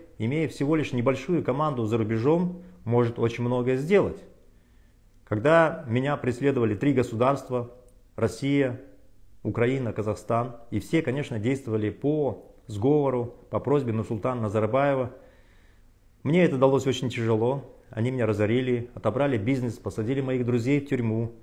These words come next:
моих сотрудников преследовали, пресле-, и многих тоже посадили в тюрьму. Преследовали мою семью, моих родственников. Огромное количество друзей, вы знаете, попали под удары режима.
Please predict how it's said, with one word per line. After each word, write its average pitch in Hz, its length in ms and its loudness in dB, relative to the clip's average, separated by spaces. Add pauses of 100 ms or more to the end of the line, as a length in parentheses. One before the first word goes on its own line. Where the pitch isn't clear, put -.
(340)
моих 135 200 0
сотрудников 127 680 -2
преследовали, 113 640 0
пресле-, - 360 -8 (320)
и 110 640 0 (200)
многих 120 340 0
тоже 123 440 2 (200)
посадили 110 420 -4
в 104 80 -6
тюрьму. 104 440 -2 (600)
Преследовали 135 800 2 (140)
мою 120 260 0
семью, 120 380 -2
моих 127 280 0
родственников. 120 640 -2 (400)
Огромное 151 440 2
количество 139 440 0
друзей, 151 640 0 (100)
вы 117 120 -6
знаете, 127 480 -2
попали 123 400 -2
под 107 260 -4
удары 110 400 2
режима. 104 560 0